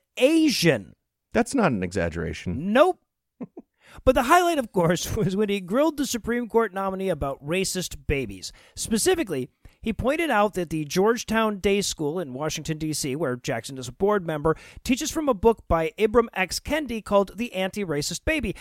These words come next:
Speaker 1: And he framed the attack by asking Miz Brown Jackson, quote, "Do you agree that babies are racist?"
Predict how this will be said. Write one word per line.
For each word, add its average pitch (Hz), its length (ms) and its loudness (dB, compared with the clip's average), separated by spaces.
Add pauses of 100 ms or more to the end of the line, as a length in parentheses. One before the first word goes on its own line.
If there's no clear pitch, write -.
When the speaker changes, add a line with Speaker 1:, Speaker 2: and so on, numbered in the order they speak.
(200)
Speaker 1:
And 233 140 0
he 247 100 2
framed 330 380 -2
the 339 100 2
attack 233 420 0
by 185 140 2
asking 247 500 -2
Miz 269 160 -4
Brown 262 220 0
Jackson, 226 400 0
quote, 220 460 2 (1040)
"Do 302 260 2
you 330 300 4
agree 240 640 0
that 180 500 0
babies 233 640 2
are 208 260 8
racist?" 185 960 0